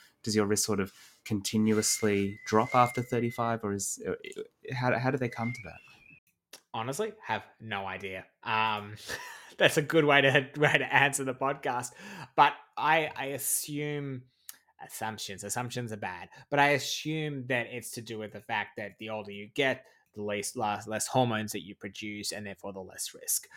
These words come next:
Speaker 2: And maybe there's evidence to back it, but I think, you know, someone who's thirty-eight who's still premenopausal, then you could really justify that conversation and say, "You are still high risk, in my opinion, because of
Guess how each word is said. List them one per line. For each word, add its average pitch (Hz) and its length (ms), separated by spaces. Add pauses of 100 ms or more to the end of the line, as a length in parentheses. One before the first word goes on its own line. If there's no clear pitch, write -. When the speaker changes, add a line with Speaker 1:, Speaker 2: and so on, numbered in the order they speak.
(300)
Speaker 2:
And 107 560
maybe 120 280
there's 110 340
evidence 107 460
to 98 100
back 104 360
it, 143 180
but 120 80
I 110 80
think, 110 400
you 110 80
know, 107 80
someone 113 260
who's 107 140
thirty-eight 107 540
who's 101 420 (260)
still 104 500
premenopausal, 104 880
then 104 220
you 107 80
could 104 240
really 110 340 (440)
justify 104 600
that 98 140
conversation 101 720
and 98 120
say, 101 280
"You 107 180
are 98 100
still 104 220
high 101 200
risk, 131 340
in 113 100
my 101 200
opinion, 175 460 (420)
because 107 380
of 101 100